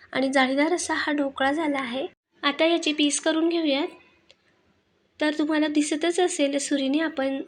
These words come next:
कट करून घेतोय तेव्हाच. मस्त असं स्पॉन्जी हा ढोकळा आपला तयार झाला आहे.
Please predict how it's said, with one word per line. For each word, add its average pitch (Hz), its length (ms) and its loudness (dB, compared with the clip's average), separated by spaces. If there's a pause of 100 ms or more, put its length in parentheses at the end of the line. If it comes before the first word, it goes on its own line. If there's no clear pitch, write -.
(140)
कट 269 280 -2
करून 294 220 6
घेतोय 311 420 0
तेव्हाच. 262 420 0 (1700)
मस्त 302 380 0
असं 370 320 2
स्पॉन्जी 294 540 0
हा 349 180 0
ढोकळा 294 380 2
आपला 269 340 -2 (220)
तयार 269 340 2
झाला 294 280 -2
आहे. 269 280 -4